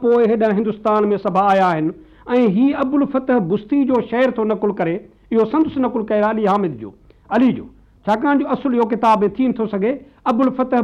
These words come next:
بستي جي وفات آهي چار سؤ، چار سؤ هڪ هجري، تمام دير جو زمانو آهي. هي فتح نامو اڳ ۾، اڳ جو ڪتاب آهي.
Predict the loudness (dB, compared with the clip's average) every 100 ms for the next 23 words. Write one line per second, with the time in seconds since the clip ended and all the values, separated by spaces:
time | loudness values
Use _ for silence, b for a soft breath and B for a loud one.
0 | 0 -2 -4 -2 -2 0 0 0 -2 0
1 | 0 0 -4 -2 -2 0 -2 -2 -2 -2
2 | -6 -12 _ _ _ _ -4 2 2 4
3 | 2 2 0 0 -2 -4 -10 -16 b b
4 | b 0 0 0 2 4 4 4 2 2
5 | 4 4 2 -4 -18 _ _ _ -4 0
6 | 2 2 0 -4 -6 -10